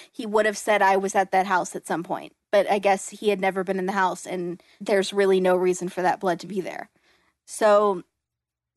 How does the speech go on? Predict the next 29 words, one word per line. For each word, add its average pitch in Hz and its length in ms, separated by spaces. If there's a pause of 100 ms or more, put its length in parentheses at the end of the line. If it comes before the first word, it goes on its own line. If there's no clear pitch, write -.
(100)
the 226 100
statute 254 500
of 262 120
limitations 233 580
has 208 140
passed, 196 360
but 190 140
they 196 100
had 196 120
done 196 200
that 190 160
indictment. 180 800 (320)
And 247 160
Justin 320 360
makes 311 200
a 277 60
good 262 220
point 269 320
here. 202 260 (200)
He 262 160
says 269 420
that 262 280
the 240 100
statute 269 420
of 262 100
limitations 254 640
is 202 220
there 208 320
because 202 460